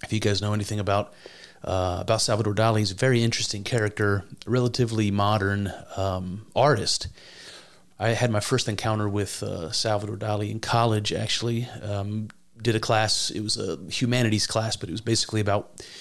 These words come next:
Western civilization, and it was mostly art, architecture, that sort of thing.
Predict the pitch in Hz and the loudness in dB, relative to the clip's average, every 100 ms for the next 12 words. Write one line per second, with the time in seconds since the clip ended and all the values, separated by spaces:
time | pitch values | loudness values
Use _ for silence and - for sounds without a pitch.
0 | - 117 110 113 104 117 104 104 107 101 | 0 2 4 2 0 0 0 2 2 2
1 | 110 101 107 101 107 107 - 104 98 - | 0 0 -2 0 2 2 0 -2 -2 -6
2 | - - - - 104 104 101 98 101 - | -16 -16 -10 0 4 4 2 -2 -2 -2
3 | 110 101 - 104 98 101 98 117 - - | -2 0 0 2 0 0 -2 -2 -4 2
4 | 117 117 | 4 4